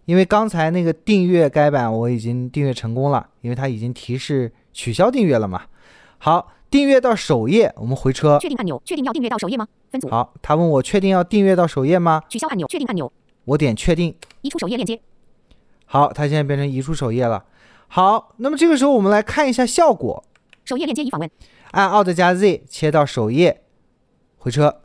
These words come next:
Speaker 2: 文档，H T T公告，点名圈总版规。
Speaker 1: 好，这个时候我们来试着操作一下，比如说我按 Alt 加 X。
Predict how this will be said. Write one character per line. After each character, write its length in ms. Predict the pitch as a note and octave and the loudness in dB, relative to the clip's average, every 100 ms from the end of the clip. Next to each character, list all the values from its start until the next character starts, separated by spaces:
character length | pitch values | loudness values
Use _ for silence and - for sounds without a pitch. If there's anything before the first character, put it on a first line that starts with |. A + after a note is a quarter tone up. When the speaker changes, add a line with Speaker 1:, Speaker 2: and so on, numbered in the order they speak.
| - | -12
Speaker 2:
文 120 | G#3+ | -8
档 100 | A3+ F3+ | -6 -6
，H 200 | G3+ - | -8 -8
T 220 | C4+ C#4 | -6 -6
T 260 | - C4+ D4 | -4 -6 -6
公 100 | D#4+ | -4
告， 140 | G3+ - | -6 -6
点 140 | G#3+ | -6
名 80 | A#3 | -6
圈 140 | E4 | -4
总 100 | C#4+ | -6
版 80 | G3+ | -4
规。 80 | A#3+ | -2
Speaker 1:
好， 180 | F#3 G#3+ _ _ _ - | -2 -2 _ _ _ -4
这 160 | D4+ | 0
个 100 | E4 | 2
时 160 | C#4 G#3 | 2 0
候 380 | G3+ G#3 - _ - | 2 2 0 _ -4
我 180 | D3+ D3+ | 0 2
们 120 | E3+ | 4
来 320 | F3 E3+ F3 _ _ _ _ | 4 2 0 _ _ _ _
试 300 | - - A3+ | -8 -2 0
着 160 | F3+ D#3 | 2 0
操 240 | - F#3+ | 2 0
作 160 | F#3+ E3+ | 2 2
一 80 | |
下， 180 | D3+ D3 | 2 0
比 140 | C#3 D3 | 0 0
如 160 | D#3 | 0
说 320 | D#3+ F3+ F3+ - | 2 4 4 2
我 200 | C3 B2+ | -2 0
按 420 | - F#3+ D#3 - _ _ _ _ _ _ _ _ _ _ _ | 2 0 0 -6 _ _ _ _ _ _ _ _ _ _ _
Alt 400 | A3 A3 D#3+ A#2 - - | 2 2 2 -6 -12 -4
加 220 | E3 D#3 | 0 0
X。 520 | - D3 F#3 D#3+ B2 | -2 0 0 0 -6